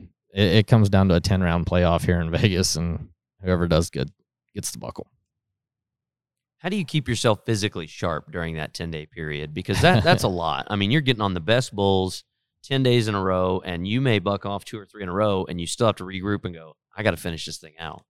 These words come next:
Speaker 1: Yeah, sleep's the biggest part, honestly. Um, a-, and it's the part that's the hardest to come by in this city for sure. Um, you know, over the years, you get, like, tr-,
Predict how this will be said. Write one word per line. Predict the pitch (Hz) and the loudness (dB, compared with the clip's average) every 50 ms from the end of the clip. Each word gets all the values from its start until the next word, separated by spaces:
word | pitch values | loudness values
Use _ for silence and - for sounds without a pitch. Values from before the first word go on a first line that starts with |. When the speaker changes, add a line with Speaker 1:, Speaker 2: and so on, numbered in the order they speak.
| _ _ | _ _
Speaker 1:
Yeah, | - - 117 110 - | 4 6 6 6 6
sleep's | - - - 143 165 165 156 - | 4 2 4 4 4 4 2 0
the | 113 | 4
biggest | 107 113 110 95 95 - - | 4 6 6 6 4 2 4
part, | - 104 95 82 - | 4 6 6 4 4
honestly. | - 90 95 90 82 - - - 69 76 80 - - | 2 2 2 2 0 -2 -2 -2 -2 -2 -2 -2 -2
Um, | - 95 98 92 87 85 80 82 - - _ _ _ _ _ _ _ _ 98 | 0 2 2 2 2 2 -2 -4 -8 -12 _ _ _ _ _ _ _ _ -2
a-, | |
and | 98 92 - 104 107 | 0 2 2 2 2
it's | 98 - | 0 0
the | 95 95 | -4 -2
part | - 107 107 98 | 2 2 2 4
that's | - 87 - - | 2 -2 -4 -2
the | - 92 | 0 2
hardest | 92 98 90 90 85 - | 4 4 4 2 0 -4
to | - | -6
come | - - 95 98 92 | -6 -2 -2 0 0
by | 85 76 73 76 | 0 0 -2 -4
in | 71 | -6
this | 78 76 - | -4 -4 -4
city | - 71 - - - | -4 -4 -4 -6 -8
for | - - 82 78 | -8 -10 -10 -12
sure. | - - 87 85 80 71 82 - - _ _ _ | -10 -6 -4 -4 -4 -4 -6 -8 -12 _ _ _
Um, | 95 98 98 92 90 82 80 76 76 78 - _ _ _ _ _ _ _ _ _ _ _ _ _ _ _ _ | 0 2 4 4 4 2 0 -4 -6 -10 -16 _ _ _ _ _ _ _ _ _ _ _ _ _ _ _ _
you | 110 117 | 2 4
know, | 113 90 | 6 8
over | 131 131 120 113 | 8 8 8 6
the | 110 | 6
years, | 104 104 107 101 98 95 | 6 6 6 6 4 4
you | 95 92 | 2 0
get, | 95 - - | 0 0 0
like, | 71 82 - | 0 -2 -2
tr-, | - - | -4 -8